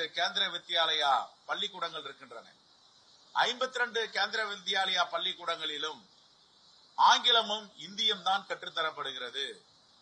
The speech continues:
மூன்றாவது மொழி என்ப-, என்று ஒன்றுமே கிடையாது. வட மாநிலங்களில் இரண்டு மொழியே கிடையாது. அப்படி இருக்கும் பொழுது, தமிழ்நாட்டில் தேர்தல் வரும் பொழுது,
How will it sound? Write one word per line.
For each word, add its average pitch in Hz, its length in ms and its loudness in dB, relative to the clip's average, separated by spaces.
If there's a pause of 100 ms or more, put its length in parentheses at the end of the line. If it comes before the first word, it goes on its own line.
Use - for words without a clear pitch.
(420)
மூன்றாவது 247 520 6
மொழி 208 260 -4
என்ப-, 185 1080 -8
என்று 180 300 -8
ஒன்றுமே 175 360 -6
கிடையாது. 147 460 -2 (1120)
வட 175 180 8
மாநிலங்களில் 233 760 4
இரண்டு 220 320 -2
மொழியே 220 320 -4
கிடையாது. 160 420 -4 (680)
அப்படி 233 300 -2
இருக்கும் 220 360 -2
பொழுது, 196 360 -2
தமிழ்நாட்டில் 208 720 0
தேர்தல் 196 440 -2
வரும் 175 220 -2
பொழுது, 160 320 -2